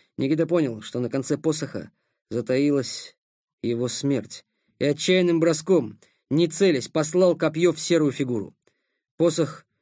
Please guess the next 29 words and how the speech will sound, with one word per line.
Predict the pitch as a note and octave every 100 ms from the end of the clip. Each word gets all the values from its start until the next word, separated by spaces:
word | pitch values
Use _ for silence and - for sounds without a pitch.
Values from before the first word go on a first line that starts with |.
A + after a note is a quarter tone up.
| _
метнул | C#3 D#3 F3+ F3+
поток | F3+ D#3+ F#3
фиолетового | - E3 E3+ F3 E3+ E3 E3 D#3+
розового | E3 D3+ D#3 D#3
огня | D3+ E3 E3 A2+ - _ _
с | - -
ярким | D3+ F3 D#3 D#3 B2+ B2
белым | C3+ F3 E3+
просверком | D#3 D#3+ D#3+ C3+ C3 C#3 B2+
по | C3+
оси, | C3 A#2 G#2+ - _ _ _
но | C3+
за | C3+ D3+
мгновение | D3 D#3 D#3+ E3+ E3 D3
до | D#3
этого | E3 D#3 A#2
копье | B2 C3 D3+ D#3
Бабы-Яги | D3+ D3 D3+ D3 D#3+ D#3 _ _ -
вошло | D3 D3+ F3+
точно | E3 - G#3 F3+ E3+
в | D#3 -
переносицу | E3+ E3+ D#3 - D3
старца, | - F3 D3+ - G#2 - - _
пробив | - D3+ D#3+ D3+
голову | D3 F3 E3
насквозь, | D#3 D#3 E3+ E3+ - - _ _ _ _
вспыхнуло | - - D#3+ D3 C#3 C3
ядовито-зеленым | B2+ C3+ C#3 C#3 D#3 D#3 C3+ A#2+ C3+ C#3 C#3+ C3+
светом | B2+ C#3+ D#3 D#3 D2+